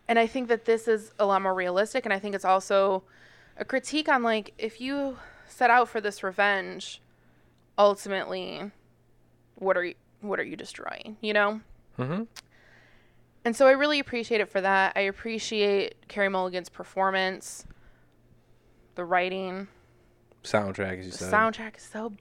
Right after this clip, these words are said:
Speaker 1: it's
Speaker 2: Costumes?
Speaker 1: Yes, the costumes. This is what I'm saying. And, um, I just think it's such an ex-, it's just exciting for me. I can't wait to see what Emerald Fennell does next. And I love the discussions that are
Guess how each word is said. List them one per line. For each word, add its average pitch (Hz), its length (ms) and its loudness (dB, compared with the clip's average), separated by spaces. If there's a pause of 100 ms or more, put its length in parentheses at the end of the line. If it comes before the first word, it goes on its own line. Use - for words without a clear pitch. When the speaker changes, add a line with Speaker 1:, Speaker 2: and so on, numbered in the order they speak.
Speaker 1:
it's - 380 -16 (640)
Speaker 2:
Costumes? 190 500 2 (300)
Speaker 1:
Yes, 311 260 4
the 214 100 -16
costumes. 269 840 -2 (920)
This 302 120 -2
is 339 80 0
what 370 100 6
I'm 330 80 4
saying. - 180 -2
And, 247 280 -2
um, 202 500 2 (2000)
I 233 140 2
just 302 200 0
think 277 220 -4
it's 214 120 -8
such - 340 0
an 262 140 0
ex-, - 440 -8
it's 233 200 0
just 339 180 -2
exciting 202 440 0
for 196 120 -8
me. 170 100 -6
I 160 60 -2
can't 220 220 -4
wait 226 100 -6
to - 80 -18
see 220 120 -2
what - 100 -2
Emerald 185 300 -2
Fennell 180 260 -6
does 185 260 -6
next. - 420 -8 (380)
And 196 80 -2
I 196 80 4
love 220 300 4
the 233 60 2
discussions 185 480 -4
that 190 80 0
are 185 200 2